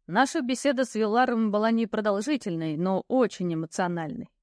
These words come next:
Я как раз зашел в свой рабочий кабинет, чтобы пролистать межмировой вестник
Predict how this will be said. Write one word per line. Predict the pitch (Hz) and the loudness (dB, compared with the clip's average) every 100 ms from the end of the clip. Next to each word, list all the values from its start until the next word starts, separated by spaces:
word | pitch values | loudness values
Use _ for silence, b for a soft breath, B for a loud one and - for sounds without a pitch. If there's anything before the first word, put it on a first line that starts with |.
| _ _ _ _ _ | _ _ _ _ _
Я | 190 180 202 | 0 2 2
как | 208 220 | 0 0
раз | 233 196 | 0 0
зашел | 214 226 220 | -4 -2 -4
в | - | -2
свой | 214 190 | -2 0
рабочий | 202 202 196 208 | 0 -2 -2 -4
кабинет, | 214 190 240 294 - | -4 0 2 2 0
чтобы | - 165 165 | -6 -6 -6
пролистать | - 190 196 - 196 - | -4 -2 -2 -2 -2 0
межмировой | 185 175 196 185 180 180 | -4 -2 -2 -2 -2 0
вестник | 247 - 175 - | -2 -2 -6 -6